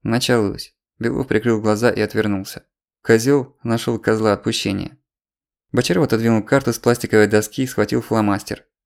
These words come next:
Быстро набросал чертёж, точную копию того, что рисовал для Белова под землёй на Покровском. Десятиметровая труба, две заглушки, да тонны забутовки.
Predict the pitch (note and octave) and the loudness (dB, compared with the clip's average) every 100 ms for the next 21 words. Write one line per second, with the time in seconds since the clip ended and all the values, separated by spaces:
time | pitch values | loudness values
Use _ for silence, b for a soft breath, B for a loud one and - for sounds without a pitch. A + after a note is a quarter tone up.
0 | - B2+ - A#2+ A2+ A2+ A2+ A#2+ - B2+ | -6 -4 -2 0 2 0 0 -2 -2 -4
1 | - F#2 - - _ - C3 A#2+ A2 A#2 | -4 -6 -6 -16 _ -4 -2 -2 0 0
2 | A2+ G#2+ A#2+ B2 A2 G#2+ A2+ A2+ A2 A2 | -2 0 0 0 -2 -2 -2 -2 -2 0
3 | G#2+ A2 A2+ G#2 G#2 G#2+ A2 G#2+ G#2+ - | 2 2 0 -2 -2 0 0 0 -2 -2
4 | G2+ - - - _ _ _ _ _ _ | -6 -6 -12 -14 _ _ _ _ _ _
5 | - A#2+ C#3 D3 D3 D3+ D#3 B2+ - A#2+ | -8 -2 0 2 0 2 2 2 2 0
6 | A#2+ C3+ B2+ _ A2+ A#2 C#3 A#2 A2+ B2+ | 2 0 0 _ -6 0 2 4 4 2
7 | B2+ - G#2 - A2 A2+ B2 A#2 A2 A2+ | 2 0 -2 -2 -2 0 0 0 0 0
8 | A#2+ A2+ G#2 - | 0 0 -2 -4